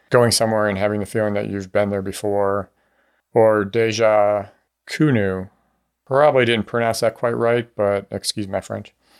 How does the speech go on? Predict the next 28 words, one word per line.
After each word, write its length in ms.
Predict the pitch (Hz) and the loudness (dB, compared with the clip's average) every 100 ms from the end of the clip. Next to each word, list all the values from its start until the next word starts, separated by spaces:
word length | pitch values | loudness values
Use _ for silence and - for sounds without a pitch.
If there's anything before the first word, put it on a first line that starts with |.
| _ _ _ | _ _ _
<laughs> 20 | 185 139 - _ - - - - - _ _ - - _ | 0 0 -4 _ -18 -14 -14 -16 -20 _ _ -20 -20 _
Déjà 360 | 131 127 123 113 | 4 6 4 2
kunu, 520 | - 139 123 117 113 | 0 2 2 2 4
uh, 240 | 117 110 113 | 4 4 4
encountering 540 | 110 - 123 123 120 | 0 2 2 4 2
a 40 | 104 | 0
person 420 | - 104 - 104 | 0 0 0 -2
for 120 | - | -4
the 60 | 95 | -6
first 240 | - 104 | -2 -4
time 220 | - 107 101 | 0 2 2
and 100 | 95 | -2
feeling 320 | 110 104 104 | -2 -2 -2
you 140 | 98 | -2
have 160 | 95 92 | -4 -2
met 280 | 92 95 - | -2 -2 -2
them 180 | 95 | -4
before. 480 | 92 - 98 - - _ _ _ _ _ _ _ _ | -4 -6 -6 -6 -8 _ _ _ _ _ _ _ _
Déjà 340 | - 110 107 98 | 2 4 4 2
vu 160 | 113 | 0
meaning 300 | 110 107 104 | -2 -2 0
already 260 | 107 104 98 | 2 2 0
seen, 640 | - 135 135 131 127 120 - - | 0 2 2 0 -2 -4 -8 0
déjà 580 | 110 107 104 104 101 | 2 4 4 2 0
kunu 720 | - 117 110 107 107 104 104 101 | -2 -2 0 0 -2 -2 -2 -2
meaning 440 | 104 101 101 98 | -2 -2 -2 -4
already 320 | - 98 95 95 | 0 0 0 -4
known. 480 | 95 90 92 113 | -2 -2 -6 -12